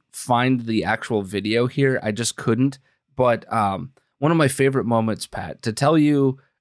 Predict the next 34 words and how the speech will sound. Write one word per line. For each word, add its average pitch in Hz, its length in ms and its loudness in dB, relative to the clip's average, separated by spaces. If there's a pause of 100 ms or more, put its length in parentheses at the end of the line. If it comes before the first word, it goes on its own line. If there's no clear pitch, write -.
(140)
give 135 180 2
you 135 180 4
an - 20 6
example 110 440 -2
of 98 120 -6
who 135 120 2
Mike 113 280 0
Leach 101 240 -8
was. 92 340 -2 (600)
After 147 340 -2
Mississippi 160 580 0
State 135 300 -2
had 110 160 -2
just 123 300 -2
won 123 240 0
a 117 80 -2
very, 120 640 0 (220)
uh, 104 240 2
big 120 340 -2
game 120 240 -2
against 107 260 -6
Vanderbilt 101 600 -2
a 92 40 -14
few 123 220 0
years 101 340 0
ago, 92 320 -12 (300)
when 113 160 0
Vandy 120 340 0
was, 107 240 -2
uh, 92 300 -4
uh, 90 280 -6 (480)
making 127 360 0
a 113 140 0
rise 107 460 0